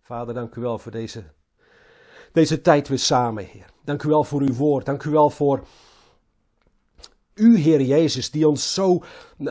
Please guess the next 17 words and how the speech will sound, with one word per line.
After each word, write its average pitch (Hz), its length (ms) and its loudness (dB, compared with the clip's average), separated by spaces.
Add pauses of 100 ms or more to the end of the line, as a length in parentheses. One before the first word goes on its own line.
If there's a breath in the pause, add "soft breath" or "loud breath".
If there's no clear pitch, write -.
(240)
dat 131 160 -6
wij 170 100 -4
als 160 180 0
het 139 140 -4
ware 165 340 4
met 151 180 0
u 151 60 0
mee 160 420 0
mogen 165 520 0
wandelen, 160 520 0
Heer, 156 360 2
in, 139 260 -2 (180 loud breath)
in, 147 280 -4
in 156 200 -2
Galilea. 151 960 -2 (240 loud breath)
Dat 143 140 -6
wij 151 280 -2